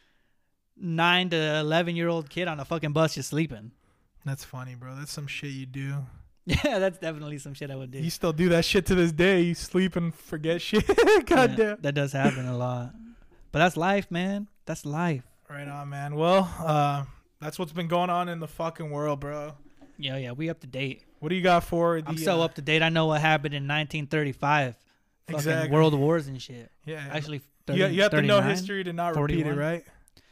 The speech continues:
Speaker 1: That's what I told the kid at work, 'cause he was like, "Why the fuck are you listening to a p-, history podcast?" And I was like, "Listen, bro, you're trying to repeat the same mistakes?
Speaker 2: Yeah.
Speaker 1: All right? You're trying to make another nine eleven, asshole?"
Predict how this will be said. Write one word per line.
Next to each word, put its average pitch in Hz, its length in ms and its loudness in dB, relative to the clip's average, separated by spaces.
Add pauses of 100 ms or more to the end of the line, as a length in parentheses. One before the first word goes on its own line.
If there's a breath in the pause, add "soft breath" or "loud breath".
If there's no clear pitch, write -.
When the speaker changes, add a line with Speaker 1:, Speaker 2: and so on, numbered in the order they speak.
Speaker 1:
That's 175 160 -2
what 226 80 4
I 208 60 2
told 196 180 0
the 170 60 -2
kid 170 160 -2
at 143 80 -2
work, 147 200 -4
'cause 143 120 -14
he 156 40 -4
was 147 120 -6
like, 135 120 -6
"Why 151 120 -4
the 202 80 -8
fuck 220 260 -10
are 196 40 -6
you 156 120 -6
listening 165 300 -4
to 139 80 -4
a 123 60 -12
p-, - 340 -14
history 175 240 -6
podcast?" 135 560 -8
And 143 100 -10
I 143 40 -6
was 143 100 -8
like, 131 100 -10
"Listen, 180 240 -6
bro, 127 220 -4 (560)
you're - 60 -16
trying 220 140 0
to 185 40 2
repeat 190 340 0
the 175 80 -10
same 185 240 -6
mistakes? 175 600 -4 (220)
Speaker 2:
Yeah. 135 280 -14 (120)
Speaker 1:
All 147 80 -6
right? 214 280 0 (640)
You're - 80 -20
trying 226 140 -2
to 180 40 -2
make 196 140 0
another 185 220 0
nine 180 180 2
eleven, 165 260 4
asshole?" 220 420 -4